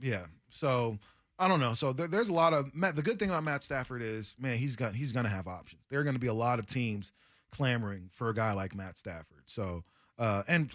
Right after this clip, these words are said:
obviously everybody's gonna try to get Deshaun Watson as well. So we'll see what happens over the next, you know, few weeks.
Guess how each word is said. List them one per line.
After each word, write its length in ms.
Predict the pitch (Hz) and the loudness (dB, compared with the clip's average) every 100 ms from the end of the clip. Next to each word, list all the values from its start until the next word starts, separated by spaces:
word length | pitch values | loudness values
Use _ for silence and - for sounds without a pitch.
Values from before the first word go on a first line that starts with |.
| - | 0
obviously 460 | 156 156 - 131 | 2 4 2 0
everybody's 320 | 135 147 120 | 0 2 2
gonna 180 | 113 120 | 2 0
try 160 | 113 127 | 0 0
to 60 | |
get 160 | 117 123 | -2 -4
Deshaun 260 | - 131 120 | -2 -2 0
Watson 300 | 131 135 123 | 0 -2 -6
as 100 | 110 | -4
well. 220 | 135 92 | -2 -2
So 200 | - 95 | -4 -6
we'll 180 | 95 135 | -4 -4
see 160 | 151 | 0
what 80 | 165 | 2
happens 340 | 143 139 120 107 | 2 2 -2 -4
over 160 | 101 | -4
the 100 | 104 | -6
next, 300 | 104 101 - - | -6 -8 -12 -8
you 100 | 113 | -6
know, 140 | 90 - | -6 -8
few 200 | 110 104 | -8 -8
weeks. 260 | 95 - | -8 -14